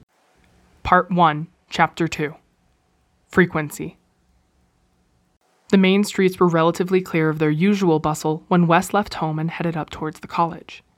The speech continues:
He estimated there was maybe a good hour of blissful empty city before the evening vitriol began to ooze back into the streets. That gave him just enough time to slip into the workshop,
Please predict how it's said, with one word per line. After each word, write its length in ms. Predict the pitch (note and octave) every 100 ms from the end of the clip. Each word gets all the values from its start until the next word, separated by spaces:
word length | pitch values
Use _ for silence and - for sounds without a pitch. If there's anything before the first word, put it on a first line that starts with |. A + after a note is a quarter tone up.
| _ _ -
He 160 | G3+
estimated 480 | F#3+ F#3+ F#3+ F#3 F3+
there 140 | F3
was 120 | F3 F3
maybe 320 | E3+ E3+ E3+
a 60 |
good 180 | E3 E3+
hour 400 | - D#3+ D#3+ D#3+
of 220 | D#3+ D#3+
blissful 480 | F3 E3+ E3+ - F3+
empty 340 | D#3+ E3+ E3+ D#3+
city 360 | - D#3+ D#3
before 320 | D#3+ E3 E3
the 180 | D#3 D#3
evening 320 | F3 F3 D#3+ D#3
vitriol 520 | E3+ - D#3+ D3+ D#3
began 260 | E3 D#3+
to 180 | D#3+ -
ooze 300 | F#3 F3+ D#3
back 240 | D#3 D3+ E3+
into 160 | D3+
the 100 | E3
streets. 540 | - E3 D#3 - - - _ _ _ _ -
That 120 | F#3
gave 140 | F3+
him 160 | F#3 F#3
just 240 | F3 -
enough 180 | F3 E3+
time 300 | - E3 D#3+
to 80 | D#3+
slip 260 | - E3+ F3
into 160 | F3+
the 80 | F3+
workshop, 520 | D#3+ D#3 - D3+ -